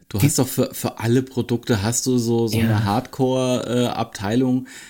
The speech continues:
Speaker 1: Die, klar, die ist jetzt bei, bei Apple ein bisschen größer, aber du hast doch für jeden, du wirst genauso einen finden, der,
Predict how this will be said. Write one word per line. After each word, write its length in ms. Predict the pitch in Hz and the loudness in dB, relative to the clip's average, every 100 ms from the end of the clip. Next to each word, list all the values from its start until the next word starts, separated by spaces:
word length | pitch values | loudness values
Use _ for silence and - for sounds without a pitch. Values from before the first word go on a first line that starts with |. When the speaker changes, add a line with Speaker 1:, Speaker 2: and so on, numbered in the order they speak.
| - | -20
Speaker 1:
Die, 340 | - 107 123 - | -12 0 0 0
klar, 240 | 123 117 | -2 -2
die 100 | 120 | -2
ist 120 | 117 | -2
jetzt 180 | 135 - | -2 -2
bei, 240 | 113 113 113 | 0 0 0
bei 160 | 113 | -2
Apple 260 | - 110 131 | -4 -2 0
ein 180 | 113 110 | 0 0
bisschen 320 | 120 123 113 | -2 0 0
größer, 760 | - 110 135 156 143 135 - | 0 0 2 0 0 -2 -4
aber 380 | 107 107 110 101 | -2 0 0 -2
du 180 | 98 95 | -4 -6
hast 220 | 104 - | -4 -4
doch 60 | 117 | -4
für 140 | - | -4
jeden, 280 | 104 107 117 | -4 -2 -4
du 180 | 107 107 | -6 -6
wirst 200 | 117 - | -6 0
genauso 440 | 120 98 117 127 | 0 0 -2 -2
einen 260 | - 110 117 | -2 -2 -2
finden, 480 | - 113 127 131 120 | 0 0 0 0 0
der, 340 | 104 107 110 | 0 0 -2